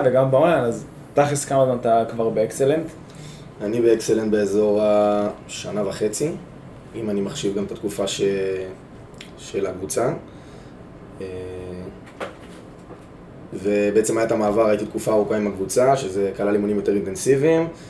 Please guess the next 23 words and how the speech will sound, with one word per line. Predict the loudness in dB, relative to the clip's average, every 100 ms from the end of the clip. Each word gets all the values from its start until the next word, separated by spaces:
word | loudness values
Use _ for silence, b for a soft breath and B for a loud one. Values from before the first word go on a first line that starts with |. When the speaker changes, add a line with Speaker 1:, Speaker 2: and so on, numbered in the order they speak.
| B B -4
Speaker 2:
ואז | -2 0
באתי | 0 4
לגשת | 4 4 4 2
למכינה, | 0 0 -2 -4 -4 0 2 2 0 B B B -16 -8
אה, | -2 0 0 0
ובעצם, | 2 2 2 0 0
אה, | 0 -2 -4 -6 -6 -10 -12
כמו | -12
שאתה | -8 -6
זוכר, | -6 -2 -2
הצעתם | -2 -2 0 0
לי | 2 2 2
להמשיך | 0 -2 -2 -2
בתוכנית, | -2 -2 -2 0 2
אה, | 2 2
אונליין, | 2 4 4 4 2 0
ולעשות, | -2 -2 -2 0 2
אה, | 4
אימונים | 2 0
מכווננים | 0 -2 -2 0 0
בצורה | 0 2 0
יותר | 2 0
עצמאית, | 0 0 6 6 6